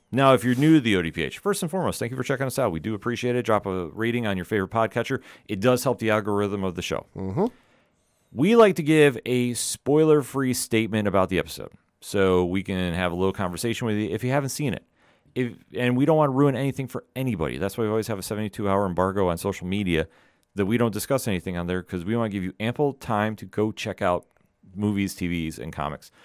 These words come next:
Speaker 1: that we don't ruin anything for you. However, after we give you the countdown,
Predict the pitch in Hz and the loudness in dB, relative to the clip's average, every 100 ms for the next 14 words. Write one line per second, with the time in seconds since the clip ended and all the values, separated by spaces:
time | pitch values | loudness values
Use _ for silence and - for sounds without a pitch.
0 | - _ _ _ 95 95 101 98 87 87 | -20 _ _ _ 0 0 2 0 -2 0
1 | 98 90 82 82 82 80 80 78 - 50 | 0 0 -4 -6 -6 -6 -10 -14 -14 -16
2 | - _ _ _ _ _ - 135 165 196 | -16 _ _ _ _ _ -2 2 6 4
3 | 104 - - _ _ - 113 135 165 151 | 4 -4 -10 _ _ 4 4 4 0 0
4 | 147 156 170 175 175 131 - 78 73 71 | 0 0 -2 2 4 4 2 -2 -2 -8